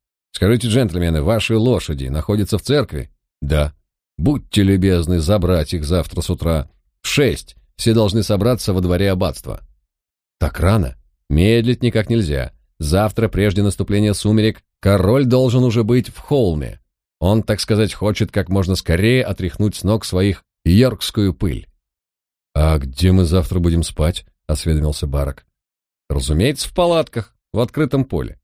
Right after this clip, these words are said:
В Холме есть помещичья усадьба,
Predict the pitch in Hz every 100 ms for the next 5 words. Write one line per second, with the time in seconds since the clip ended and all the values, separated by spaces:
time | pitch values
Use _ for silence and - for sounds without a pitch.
0 | - - 185 190 117 95 - 82 92 170
1 | - - 147 160 147 - 131 147 156 139
2 | 170 92 65 62